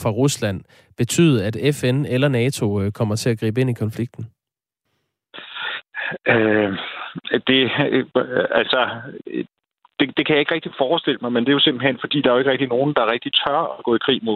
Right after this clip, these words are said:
Speaker 2: Rusland. Altså, hvis, øh, hvis det var alle mulige andre end Rusland, der gjorde det, så, øh, så ville jeg jo have svaret ja.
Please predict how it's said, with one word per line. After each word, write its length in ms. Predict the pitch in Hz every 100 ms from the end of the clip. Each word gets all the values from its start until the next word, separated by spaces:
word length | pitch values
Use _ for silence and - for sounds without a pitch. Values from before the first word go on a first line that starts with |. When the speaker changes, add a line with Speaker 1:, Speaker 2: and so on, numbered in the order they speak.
| 107
Speaker 2:
Rusland. 340 | 117 117 - - - - - -
Altså, 160 | 113
hvis, 160 | 113 123
øh, 440 | 135 120 127 123
hvis 100 | 123
det 100 | -
var 60 | 135
alle 220 | 131 175
mulige 200 | 175 175
andre 480 | 117 131 - 170 131 135
end 140 | 131 127
Rusland, 400 | 139 - 147 98
der 80 |
gjorde 380 | 117 120 110 127
det, 100 | 131 113
så, 540 | - - 147 139 131 120
øh, 220 | 117 110 107 _ - -
så 140 | - 143
ville 140 | 147
jeg 80 | 127
jo 60 | 104
have 100 | 104
svaret 380 | - 101 98
ja. 200 | 92 98